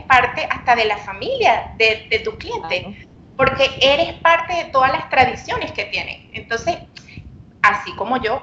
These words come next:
Speaker 1: por supuesto que cada, cada quien con su, con su nicho y con su producto, pero es así, es, es, o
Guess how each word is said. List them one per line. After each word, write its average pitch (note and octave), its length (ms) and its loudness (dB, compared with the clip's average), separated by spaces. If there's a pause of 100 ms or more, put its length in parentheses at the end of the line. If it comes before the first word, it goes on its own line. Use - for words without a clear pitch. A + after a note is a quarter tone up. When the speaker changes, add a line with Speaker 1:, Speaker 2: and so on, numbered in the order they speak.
Speaker 1:
por A3 140 -4
supuesto A3 500 -10
que - 200 -6
cada, A3 480 0
cada A3 360 -2
quien B3+ 300 -6
con A#3+ 200 -2
su, A3 380 -12
con G#3+ 200 -8
su G#3+ 180 -8
nicho A#3+ 300 -4
y - 80 -12
con B3 180 -6
su - 160 -12
producto, A3+ 560 -8
pero F#3 220 2
es F#3 180 2
así, - 320 -4
es, G#3+ 220 -16
es, G3+ 140 -10
o - 100 -16